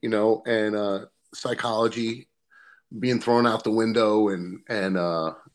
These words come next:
you know, look, e-, e-, everything changes for a reason. And, and I understand these, these current wrestlers are better athletes than, than my generation ever was. And my hat's off to that, but there's always something missing. And I guess I'm becoming that old guy, "Get off my lawn," you know?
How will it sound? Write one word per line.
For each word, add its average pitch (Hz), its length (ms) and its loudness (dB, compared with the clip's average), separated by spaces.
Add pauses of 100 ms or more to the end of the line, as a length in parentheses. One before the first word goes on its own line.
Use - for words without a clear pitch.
you 117 80 -2
know, 104 240 2
look, 143 280 2
e-, - 80 -8
e-, 131 360 2
everything 139 360 0
changes 110 420 -4
for 101 180 -4
a 101 40 -2
reason. 101 400 -4
And, 95 280 -8
and 101 140 -8
I 98 60 -4
understand 98 420 -10
these, 104 240 -16 (460)
these 120 240 0
current 131 320 2
wrestlers 117 360 2
are 104 80 -2
better 110 300 2
athletes 107 460 -4
than, 95 360 -4
than 104 140 -2
my 104 220 0
generation 101 640 -4 (160)
ever 90 340 -2
was. - 400 -14 (140)
And 98 160 0 (100)
my 101 180 -2
hat's 98 300 -2
off 87 200 -2
to 95 100 -4
that, 90 320 0
but 90 120 -8
there's 107 220 -2
always 139 260 0
something 117 360 0
missing. 95 360 -4 (380)
And 143 140 2
I 156 60 4
guess 156 260 2
I'm 135 80 4
becoming 135 320 2
that 120 140 4
old 120 220 2
guy, 110 220 0
"Get 139 220 -4
off 131 240 -2
my 139 240 -2
lawn," 127 640 -4
you 110 120 -8
know? 147 300 0